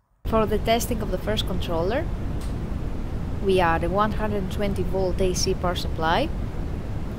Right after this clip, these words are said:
a potentiometer, and a multimeter in order to measure the milliamp output. By manipulating the process variable with the help of the potentiometer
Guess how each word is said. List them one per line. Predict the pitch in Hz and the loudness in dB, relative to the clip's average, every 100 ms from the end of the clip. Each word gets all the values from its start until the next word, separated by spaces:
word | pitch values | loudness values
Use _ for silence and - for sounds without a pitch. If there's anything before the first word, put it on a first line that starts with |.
| - - - 190 | -4 -4 -2 0
a | |
potentiometer, | 180 180 180 - 175 180 185 180 302 392 - - - - - - - - | 0 2 0 2 2 2 0 2 2 0 -2 -2 -2 -2 -2 -4 -2 0
and | 196 | 2
a | 202 | 2
multimeter | 277 330 294 220 202 208 277 | 4 2 2 0 2 2 2
in | 320 | 2
order | 247 233 196 | 0 0 -2
to | - | -2
measure | 190 240 262 294 | 0 0 0 0
the | - | 0
milliamp | 214 220 233 233 226 214 | 0 0 2 2 2 2
output. | 208 196 - - - - - - | 2 2 2 -2 -4 -2 -2 2
By | 175 | 2
manipulating | 170 180 226 - 226 208 190 180 | 4 2 0 2 2 2 2 0
the | 170 | 0
process | 170 190 185 170 | 2 2 2 0
variable | 170 160 165 160 160 160 170 | 0 2 0 0 0 0 -2
with | 170 | -2
the | 170 | -2
help | 185 185 170 | 0 0 0
of | 170 | -2
the | 165 | -2
potentiometer | - 170 165 - 165 156 156 - 277 | -2 -2 -2 -2 0 0 0 0 0